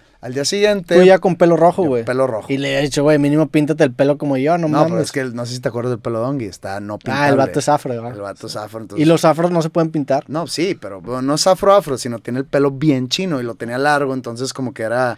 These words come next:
Speaker 2: Ay, y raparse para un güey de afro es más pedo, ¿no? O sea, para un vato que no tiene afro, según yo.
Speaker 1: No sé, no se ve bien el
Speaker 2: Según
Speaker 1: pelo.
Speaker 2: yo, el afro es algo que se repre-, se presume entre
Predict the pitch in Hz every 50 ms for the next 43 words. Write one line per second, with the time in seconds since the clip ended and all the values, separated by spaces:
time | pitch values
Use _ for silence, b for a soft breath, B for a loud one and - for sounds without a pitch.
0 | b b b 135 139 160 - - 156 151 143 147 123 - - 139 135 - - 175
1 | 160 - 165 147 135 135 135 135 131 135 135 127 120 113 107 123 131 120 113 117
2 | 117 113 110 - - 127 131 143 135 117 110 117 127 139 - - 123 - 113 113
3 | 117 123 123 - 147 135 131 120 113 123 120 117 113 107 123 123 113 - 123 107
4 | 107 110 110 - 202 - - 110 123 131 139 - - 196 190 190 185 185 185 170
5 | 165 170 180 180 170 - - 160 165 165 175 175 180 202 208 202 190 180 175 -
6 | 208 214 208 - 208 190 190 190 185 - 202 180 - 180 151 147 139 - - -
7 | - - 139 135 123 120 - _ - 123 120 - 139 127 131 131 135 131 - 123
8 | 120 113 107 107 117